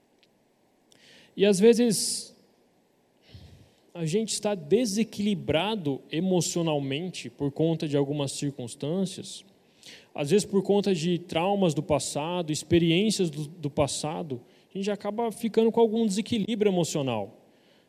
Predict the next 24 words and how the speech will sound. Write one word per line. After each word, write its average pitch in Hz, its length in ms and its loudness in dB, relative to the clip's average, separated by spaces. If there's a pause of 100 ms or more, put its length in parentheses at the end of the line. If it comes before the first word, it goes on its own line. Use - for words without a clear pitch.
(120)
E 156 60 -6
aí 190 120 0
acontece 226 460 0
alguma 214 240 0
circunstância 208 720 0
que 196 100 -10
te 156 120 -8
faz 190 320 2
lembrar 180 340 2
daquilo 180 500 -2
e 202 40 6
ativa 202 480 2
uma 202 200 -4
chave 185 680 -2 (440)
que 208 180 -8
te 214 160 -8
causa 208 360 0
aquele 208 260 -2
desequilíbrio 180 720 -2
e 156 40 0
você 185 160 -2
já 185 160 -2
se 208 200 -4
desestabiliza. 180 1200 -4